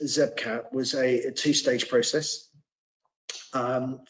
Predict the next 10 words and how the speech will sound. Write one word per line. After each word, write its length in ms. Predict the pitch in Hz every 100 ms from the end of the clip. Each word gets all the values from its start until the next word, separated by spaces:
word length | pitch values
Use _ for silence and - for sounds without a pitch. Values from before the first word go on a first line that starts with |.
| -
first 240 | 151 147
stage 500 | - 123 120 117 -
being 380 | 127 120 123 117
conceptual 600 | - - - - - 113
design, 580 | - - 127 127 123 117
and 100 | 117
then 120 | 113
the 40 |
second 300 | 113 247 -
stage 520 | - - 226 110 -